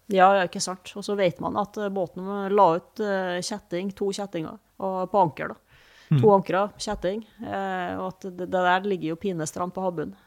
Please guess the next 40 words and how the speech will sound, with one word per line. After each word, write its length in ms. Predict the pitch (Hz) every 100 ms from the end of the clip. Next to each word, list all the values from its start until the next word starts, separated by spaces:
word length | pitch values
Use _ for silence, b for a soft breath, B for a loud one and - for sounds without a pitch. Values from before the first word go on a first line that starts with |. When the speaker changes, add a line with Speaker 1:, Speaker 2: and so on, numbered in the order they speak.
| -
Speaker 1:
Så, 220 | 202 - 190
eh, 560 | 180 175 170 165 151
det 220 | 165 170 165
er 40 |
absolutt 300 | 180 - 160
mulig 180 | 185 151
å 40 | 156
finne 280 | 180 151
det. 80 | 147
Jeg 80 | 190
har 120 | 196
i 40 | 196
hvert 80 |
fall 120 | 185 180
troa 220 | 180 135
på 140 | 180 160
det. 80 | - B B B
Speaker 2:
Hm. 140 | 151 B B -
Speaker 1:
Så 160 | - 208 214 214 214
det 60 |
er 20 | 254
liksom 240 | 240 220 214
den 180 | 233 262
del-, 200 | 233 226
delen 260 | 233 226 220
av 60 | 220
historien 300 | 240 220 220
jeg 40 |
ikke 120 | 226
er 40 | 220
ferdig 180 | 233 220
med, 280 | 240 277 277
og 80 | 226
så 200 | - 220 214
vet 280 | 196 175 175
jeg 80 |
jo 120 | 202 214
også 220 | - 175
at, 180 | 190 -
eh, 1080 | 214 202 196 196 190 185 185 180 175 165